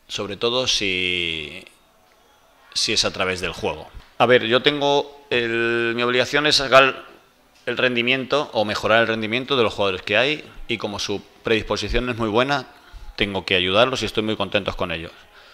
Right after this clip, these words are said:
Si viene gente que mejore la calidad del equipo para añadirlo a todo esto, pues seremos mejores e iremos creciendo con más facilidad. Pero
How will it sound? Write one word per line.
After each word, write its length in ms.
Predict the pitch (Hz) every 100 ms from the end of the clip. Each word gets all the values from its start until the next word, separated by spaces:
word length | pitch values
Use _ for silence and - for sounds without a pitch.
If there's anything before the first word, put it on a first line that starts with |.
| - _
Si 240 | - 120
viene 260 | 107 110 113
gente 360 | - 123 117 107
que 120 | 101
mejore 440 | 98 - 113 107
la 160 | 101 95
calidad 280 | 98 95 104
del 140 | 107
equipo 380 | 98 117 123 131
para 340 | 107 92 87 - - - - - _ -
añadirlo 960 | 101 98 95 104 104 101 98 95 95
a 60 | 92
todo 260 | 101 104
esto, 260 | 117 - 139
pues 160 | 104
seremos 380 | - 98 98 98
mejores 520 | 95 85 113 127 139 110
e 40 |
iremos 320 | 98 101 107
creciendo 400 | - - 110 117
con 140 | 110 110
más 140 | 101
facilidad. 540 | 95 - 85 98 110 - - - - -
Pero 480 | 110 101 95 90 87